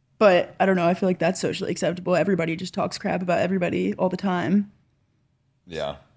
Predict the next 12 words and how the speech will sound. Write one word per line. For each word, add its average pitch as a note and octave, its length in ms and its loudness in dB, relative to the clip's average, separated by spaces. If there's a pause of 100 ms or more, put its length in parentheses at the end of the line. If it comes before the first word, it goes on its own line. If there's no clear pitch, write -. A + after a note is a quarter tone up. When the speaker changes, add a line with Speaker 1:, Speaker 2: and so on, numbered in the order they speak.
(140)
Speaker 2:
Just F#2+ 80 -8
Speaker 1:
So F3 240 0
Speaker 2:
negative F#2+ 380 -4
talk. D2+ 340 -8 (140)
Speaker 1:
Yeah. G3 400 2 (600)
I, G#3 140 2
can F#3 240 0
you F3+ 100 2
think G#3+ 160 2
of G#3+ 80 2
anything G#3+ 320 2
else? A3+ 440 0